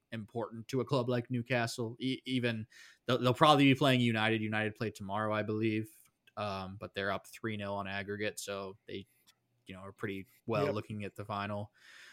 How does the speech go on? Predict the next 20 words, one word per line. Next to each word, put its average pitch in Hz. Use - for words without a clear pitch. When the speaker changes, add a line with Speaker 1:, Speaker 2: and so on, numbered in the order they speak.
Speaker 1:
Um, 98
I 107
think 120
that 113
trophy 117
could 113
be 110
important. 120
That's 110
a 107
really 107
interesting 104
game 104
if 104
we 113
get 107
that, 107
'cause 101
it'd 104
be, 101